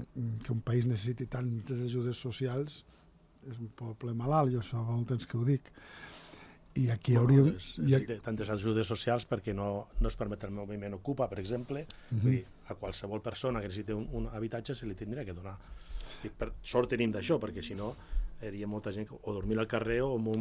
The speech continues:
Speaker 2: moment
Speaker 1: Sí,
Speaker 2: Ocupa,
Speaker 1: sí.
Speaker 2: amb, perquè l'habitatge ja és un tema que
Speaker 1: No, no,
Speaker 2: ja s'ha,
Speaker 1: però ja,
Speaker 2: ja
Speaker 1: ja,
Speaker 2: coneixem
Speaker 1: ja no
Speaker 2: tots
Speaker 1: és tan
Speaker 2: plegats.
Speaker 1: sols habitatge, perquè abans que hi hagués el problema greu de l'habitatge, perquè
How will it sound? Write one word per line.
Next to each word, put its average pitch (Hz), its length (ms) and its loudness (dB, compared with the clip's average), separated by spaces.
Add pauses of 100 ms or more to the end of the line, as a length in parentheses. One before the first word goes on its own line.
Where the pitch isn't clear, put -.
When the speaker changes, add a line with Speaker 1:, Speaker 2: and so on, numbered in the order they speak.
Speaker 2:
moment 117 240 2
Speaker 1:
Sí, 147 100 6
Speaker 2:
Ocupa, 147 160 10
Speaker 1:
sí. 190 80 12
Speaker 2:
amb, 120 960 0
perquè 98 240 -8
l'habitatge 95 560 -4
ja 101 100 -4 (460)
és 98 140 -10
un 90 120 -8
tema 95 220 -4
que 127 80 2
Speaker 1:
No, 160 80 8
no, 196 80 8
Speaker 2:
ja 170 80 0
s'ha, 147 60 8
Speaker 1:
però 143 100 10
ja, - 20 10
Speaker 2:
ja 147 80 8
Speaker 1:
ja, 156 60 8
Speaker 2:
coneixem 156 300 8
Speaker 1:
ja 156 100 12
no 175 80 10
Speaker 2:
tots 175 120 8
Speaker 1:
és - 40 -10
tan 180 160 10
Speaker 2:
plegats. - 60 0
Speaker 1:
sols 151 260 8
habitatge, 135 400 4
perquè 120 240 -2
abans 131 240 4
que 160 80 2
hi 151 60 4
hagués 151 180 6
el - 40 0 (600)
problema 131 720 8
greu 139 320 12
de 120 160 6
l'habitatge, 117 560 0
perquè 123 220 -2